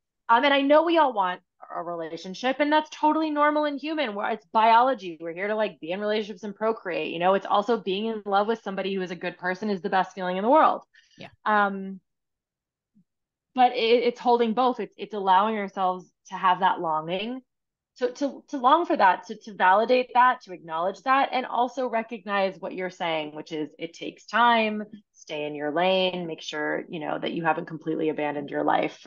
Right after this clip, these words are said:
Speaker 1: for the stranger.
Speaker 2: Yeah. And it's funny, somebody had asked a question. I already, in my head, I was like, I knew the answer, but they asked, "Are they avoidant? Or are they just not that into you?" And I was like, "I'd like to know
Speaker 1: Mm.
Speaker 2: your," 'cause I, in my mind,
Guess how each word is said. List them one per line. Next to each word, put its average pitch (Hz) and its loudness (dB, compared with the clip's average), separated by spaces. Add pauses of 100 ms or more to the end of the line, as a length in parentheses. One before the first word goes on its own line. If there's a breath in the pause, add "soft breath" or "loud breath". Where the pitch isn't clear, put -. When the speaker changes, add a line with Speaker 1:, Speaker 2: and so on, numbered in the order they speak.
(120)
Speaker 1:
for - -12
the 160 -4
stranger. - -6 (600)
Speaker 2:
Yeah. 240 -4
And 226 -4
it's 226 -4
funny, 233 -4
somebody 269 -2
had 254 -2
asked 165 -4
a 180 -8
question. 156 -6 (640)
I 247 0
already, 208 0
in 190 -4
my 185 -2
head, 160 -8
I 139 -8
was 139 -10
like, 143 -10
I 147 -6
knew 156 -4
the 147 -10
answer, 135 -10
but 180 -6 (320 loud breath)
they 214 0
asked, 175 -4 (180)
"Are 254 2
they 285 -2
avoidant? 202 -4 (100)
Or 151 -10
are 135 -10
they 143 -10
just - -8
not 170 -8
that 156 -8
into 147 -10
you?" - -18 (500)
And 214 -2
I 247 0
was 233 0
like, 240 -4
"I'd 453 -4
like 605 -10
to 427 2
know 294 6
Speaker 1:
Mm. 233 -2
Speaker 2:
your," 247 0
'cause 285 -4
I, 339 0
in 277 2
my 359 4
mind, 240 -2